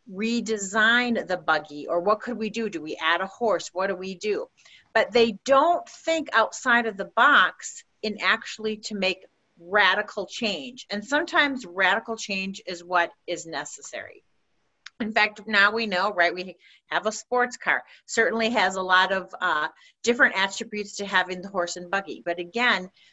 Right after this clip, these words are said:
without change, things don't, you know, change is, is constant throughout our society. It's actually the only thing that really is normal. So adapting to change is absolutely essential, not only in your business, but this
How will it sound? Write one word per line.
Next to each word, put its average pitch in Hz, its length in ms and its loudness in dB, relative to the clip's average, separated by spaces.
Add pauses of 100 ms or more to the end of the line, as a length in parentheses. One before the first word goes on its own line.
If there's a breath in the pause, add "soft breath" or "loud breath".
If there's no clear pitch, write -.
without 262 560 2 (120)
change, 247 640 -4 (160)
things 233 320 -2
don't, 208 440 0
you 202 140 -6
know, 190 120 -10 (340)
change 285 300 -4
is, 247 220 -8
is 196 220 -6
constant 220 600 -2
throughout 175 340 0
our 165 160 0
society. 160 540 -4
It's 160 120 -6
actually 247 300 2
the 190 140 -6
only 202 180 -4
thing 196 200 -10
that 165 140 -4
really 180 260 -2
is 185 280 -6
normal. 240 500 -2 (260 soft breath)
So - 260 0
adapting 254 720 2
to 254 180 -8
change 196 440 -4
is 185 180 -10 (120)
absolutely 180 680 -4
essential, - 540 -8 (380 soft breath)
not 320 300 4 (120)
only 302 480 -2
in 220 240 -4
your 180 220 0
business, 190 840 -6
but 202 260 -2
this 226 180 -8